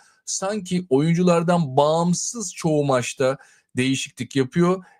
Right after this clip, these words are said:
ve yedek kulübesindeki oyuncularına da her zaman belirli dakikalarda şans veriyor. Oyuncular da bunu kişisel algılamıyor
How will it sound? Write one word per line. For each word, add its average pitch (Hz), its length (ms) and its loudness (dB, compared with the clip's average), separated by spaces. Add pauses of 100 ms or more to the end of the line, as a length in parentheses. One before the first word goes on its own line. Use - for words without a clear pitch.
ve 135 280 4
yedek 180 340 0
kulübesindeki 151 540 -4
oyuncularına 156 640 2
da 160 120 0
her 180 260 2
zaman 151 500 -4
belirli 147 460 0
dakikalarda 127 560 0
şans 165 440 -2
veriyor. 180 260 0
Oyuncular 170 440 2
da 160 120 0
bunu 185 260 2 (280)
kişisel 185 560 -4 (100)
algılamıyor 160 920 2